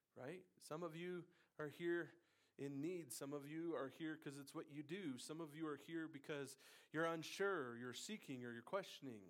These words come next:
And there, there's many reasons why you might be here. But what I want us to look at today from this passage is that God has each of us here for a reason.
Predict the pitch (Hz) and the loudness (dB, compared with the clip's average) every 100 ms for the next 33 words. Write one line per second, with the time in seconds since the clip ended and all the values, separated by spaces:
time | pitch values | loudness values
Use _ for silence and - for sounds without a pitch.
0 | 90 104 - - - - _ _ _ 165 | -14 -18 -18 -20 -20 -20 _ _ _ 2
1 | 170 175 165 170 208 220 208 190 220 185 | 4 4 4 6 8 8 6 4 4 2
2 | 175 135 143 175 180 170 190 175 143 123 | 0 2 4 6 4 4 4 4 2 0
3 | 156 160 110 73 - _ _ _ _ _ | -6 -6 -8 -10 -10 _ _ _ _ _
4 | _ _ _ _ _ _ 131 139 156 156 | _ _ _ _ _ _ 0 4 4 4
5 | 190 226 - 156 139 - 110 - - - | 2 0 -2 0 -2 -2 -6 -8 -14 -6
6 | 160 127 92 113 - 131 185 180 - 113 | -4 -2 -4 -6 -4 -2 0 -4 -4 -8
7 | 107 - 107 - - _ - - - - | -6 -10 -10 -12 -16 _ -20 -20 -20 -20
8 | _ - 117 127 123 123 147 175 151 127 | _ -10 -4 -4 0 4 4 4 0 -2
9 | 120 - 156 - 147 127 117 - 123 113 | -2 -6 -4 0 0 2 0 -2 -6 -6
10 | 117 101 - - | -8 -10 -14 -16